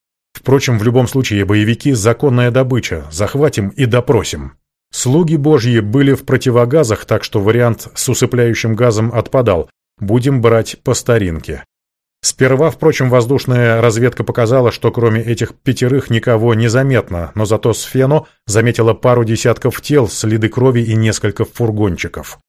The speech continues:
Вообще можно было ожидать подхода подкреплений или полиции, так что в любом случае следовало действовать быстрее, но ситуация сложная, тем более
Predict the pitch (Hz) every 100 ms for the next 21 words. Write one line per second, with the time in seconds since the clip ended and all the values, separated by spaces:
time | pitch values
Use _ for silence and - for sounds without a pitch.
0 | _ 104 113 - 170 135 123 127 120 123
1 | 123 113 123 117 123 - 135 113 113 113
2 | - 120 147 151 104 87 90 90 107 127
3 | 131 104 85 104 - - 101 87 107 113
4 | 104 139 139 123 117 123 127 113 113 104
5 | 113 - 104 107 95 107 - 131 139 95
6 | - - 101 113 123 110 107 - 98 90
7 | - 113 117 113 - 76 69 - - 95
8 | 110 113 104